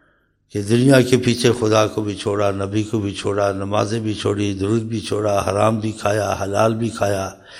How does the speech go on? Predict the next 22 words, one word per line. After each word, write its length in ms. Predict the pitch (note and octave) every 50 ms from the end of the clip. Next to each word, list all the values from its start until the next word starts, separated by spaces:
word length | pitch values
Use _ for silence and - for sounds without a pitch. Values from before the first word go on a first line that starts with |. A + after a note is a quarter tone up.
| - - _
ناجائز 500 | A#2 A2+ A2+ G#2+ G2+ A2+ A2+ A2+ A2 G2+ -
کام 260 | - A2 A2+ A#2+ B2
بھی 120 | A2+ A2+ A2
کیے۔ 360 | G#2+ - A2 G#2 G2+ G2 F#2 - - - _ _ _ _ _ _ _ _ _ _ _ _ _ -
ہاں، 240 | - - - - F2 F2
یہ 160 | F2+ F#2 F#2
نہیں 200 | F#2 F#2+ G#2 G#2+ G#2 -
کر 60 | -
رہے 260 | E2 - - G2+ G2+ - -
تھے۔ 100 | - - _ _ _ _ _ _ - - _ _ _
وہ 100 | F#2+ G2
تو 200 | G2+ - - A#2
وقت 300 | G#2 G2 - - A2+ -
تم 80 | - A2+
نے 140 | A2+ A2+ G#2+
عیاشی 460 | G#2 G#2 G2+ G#2 G2+ - - A#2+ G#2+
کی، 220 | - - C3 B2
اب 140 | A2+ G#2+ A2
عیاشی 400 | G#2+ G#2 G2+ G2+ G2+ - - A2+
نکلے 340 | G#2+ G2 G2+ - - G#2+ G2+
گی 220 | G2 F#2+ F#2+ F#2+
آگے۔ 300 | F2+ F2 E2+ - - -